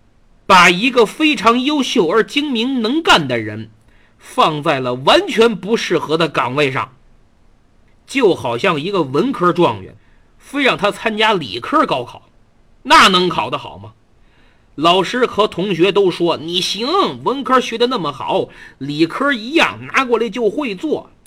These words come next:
这明摆着就是害人。袁英泰就被他们害了。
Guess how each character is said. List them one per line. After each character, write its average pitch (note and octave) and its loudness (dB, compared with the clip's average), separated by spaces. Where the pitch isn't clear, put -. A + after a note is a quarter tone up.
这 C#3 -2
明 G3 0
摆 - -10
着 B2 -12
就 B2 -8
是 A#2+ -10
害 D3+ 2
人。 D#3+ -4
袁 G3 2
英 C#4+ -2
泰 - -10
就 C#3+ -4
被 B2+ -6
他 - -14
们 G#2 -10
害 - -2
了。 - -12